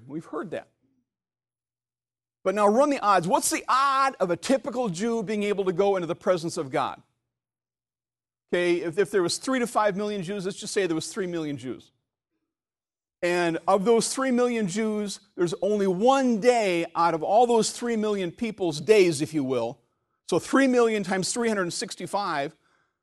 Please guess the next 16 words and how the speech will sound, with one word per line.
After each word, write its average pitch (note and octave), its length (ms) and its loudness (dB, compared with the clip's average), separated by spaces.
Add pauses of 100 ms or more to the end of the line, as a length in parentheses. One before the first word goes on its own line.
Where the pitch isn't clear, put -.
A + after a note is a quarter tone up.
(1600)
you A3+ 120 0
have G3 220 4
one C4+ 580 4
time D4+ 600 0
for G#3+ 180 2
one D4+ 340 2
person D4+ 680 2
out D4+ 140 2
of D4 80 2
three C#4 260 -2
million C4 340 0
times G#3+ 300 -4
three B3+ 140 -4
hundred A3 180 -2
sixty-five G#3 540 -6
days. G3 220 0